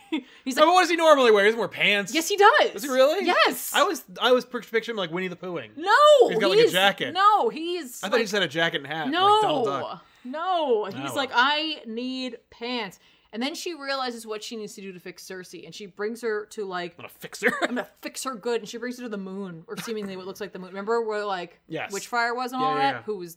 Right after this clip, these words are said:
Speaker 1: like, dead now?
Speaker 2: Right.
Speaker 1: Extra dead. And, like, Cersei's like, "What the hell?"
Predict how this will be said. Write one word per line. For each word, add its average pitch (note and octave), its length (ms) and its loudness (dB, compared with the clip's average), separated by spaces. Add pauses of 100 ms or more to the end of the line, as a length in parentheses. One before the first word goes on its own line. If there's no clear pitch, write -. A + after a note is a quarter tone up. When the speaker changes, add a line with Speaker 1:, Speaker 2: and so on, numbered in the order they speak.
Speaker 1:
like, E3+ 280 -10
dead F3 200 -10
now? B3+ 240 -6 (220)
Speaker 2:
Right. A2 240 -16
Speaker 1:
Extra - 260 -14
dead. B3+ 260 -10 (800)
And, A#3+ 140 -4
like, A#3+ 140 -2
Cersei's B3 340 -10
like, G#3 200 -6
"What G#3 200 -12
the G#3 120 -6
hell?" F3 460 -10